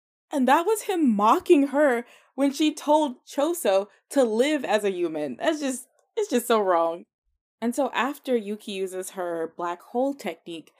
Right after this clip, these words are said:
and seemingly, seemingly dies, disappears, whatever, we see him approaching Tengen's body, and he says,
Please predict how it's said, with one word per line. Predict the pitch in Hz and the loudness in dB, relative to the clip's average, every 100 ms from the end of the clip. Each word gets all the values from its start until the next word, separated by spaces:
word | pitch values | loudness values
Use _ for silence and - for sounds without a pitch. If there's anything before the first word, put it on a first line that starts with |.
| _ _ - | _ _ -14
and | 175 170 156 | -8 -8 -8
seemingly, | - - 330 349 302 180 151 202 _ - | -8 -6 -6 -4 -4 -4 -6 -10 _ -14
seemingly | - 254 285 233 160 151 180 _ _ | -4 -2 -2 -2 -4 -6 -8 _ _
dies, | 175 160 147 196 202 | -8 -6 -4 -6 -8
disappears, | - - - 165 170 | -14 -14 -12 -10 -8
whatever, | 175 156 151 165 190 _ _ _ _ _ | -6 -8 -8 -10 -12 _ _ _ _ _
we | 196 | -10
see | 202 - 262 | -8 -6 -4
him | 269 226 220 | -4 -4 -6
approaching | - _ 233 240 - 190 170 170 _ _ _ - | -10 _ -6 -4 -4 -6 -6 -12 _ _ _ -8
Tengen's | 190 180 156 147 | -6 -6 -8 -6
body, | - 220 254 160 156 _ _ _ _ _ _ | -2 -2 -2 -6 -10 _ _ _ _ _ _
and | 196 202 | -6 -4
he | |
says, | 196 202 185 180 | -2 2 2 0